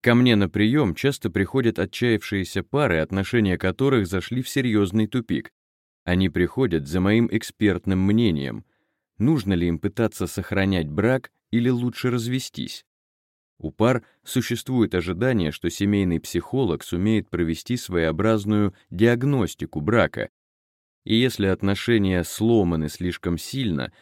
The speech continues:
сможет порекомендовать разорвать их или, по крайней мере, сказать паре, насколько всё плохо. Естественно, эти ожидания далеки от реальности.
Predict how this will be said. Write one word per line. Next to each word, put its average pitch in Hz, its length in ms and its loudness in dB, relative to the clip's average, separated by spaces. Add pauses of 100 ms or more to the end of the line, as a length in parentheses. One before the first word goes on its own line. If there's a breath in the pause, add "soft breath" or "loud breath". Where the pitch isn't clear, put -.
(180 soft breath)
сможет 131 440 0
порекомендовать 107 840 2
разорвать 92 640 0
их - 160 -4
или, 135 160 0
по 87 180 -2
крайней 117 440 2
мере, 107 340 2 (180 soft breath)
сказать 98 560 0
паре, 120 280 2
насколько 120 680 0
всё 90 240 -4
плохо. 73 500 -2 (920)
Естественно, 76 720 -4
эти 85 240 0
ожидания 95 640 2
далеки 101 440 0
от 87 180 0
реальности. 78 720 -2